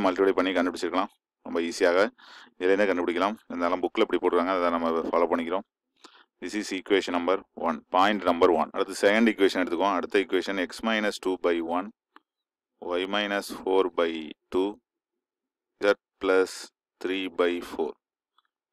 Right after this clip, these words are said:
equal to S-ன்னு வச்சுக்குவோம். அப்ப இந்த கோட்டின் மீது உள்ள புள்ளிகள் any point on this line என்ன ஃபார்மேட்ல இருக்கும் அப்படின்னா, ஒன்னு எடுத்து எஸ்-ஐ மல்டிப்ளை பண்ணுவோம், எஸ். மைனஸ் டூ அந்த பக்கம் போனா பிளஸ் டூ. அதே போல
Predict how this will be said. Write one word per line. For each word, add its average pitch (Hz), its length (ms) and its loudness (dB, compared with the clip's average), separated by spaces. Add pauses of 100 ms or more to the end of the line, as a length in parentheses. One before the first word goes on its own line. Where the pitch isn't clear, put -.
(120)
equal 95 260 2
to 98 80 4 (100)
S-ன்னு 98 220 -2
வச்சுக்குவோம். 92 340 -4 (880)
அப்ப 101 260 -4
இந்த 101 240 2 (100)
கோட்டின் 101 360 4
மீது 92 160 0
உள்ள 95 200 2
புள்ளிகள் 92 360 -2
any 104 200 0
point 107 280 4
on 95 160 2
this 87 200 -4
line 82 160 -2 (380)
என்ன 90 200 -4
ஃபார்மேட்ல 90 300 0
இருக்கும் 85 200 -2
அப்படின்னா, 87 280 -2 (760)
ஒன்னு 101 160 0
எடுத்து 95 200 2 (260)
எஸ்-ஐ 95 240 -2
மல்டிப்ளை 90 300 0
பண்ணுவோம், 92 240 -2 (140)
எஸ். 82 200 -6 (680)
மைனஸ் 98 260 -2
டூ 104 80 2
அந்த 87 120 -4
பக்கம் 90 160 -2
போனா 95 220 -2
பிளஸ் 87 240 0
டூ. 92 80 0 (920)
அதே 85 200 -2
போல 85 120 2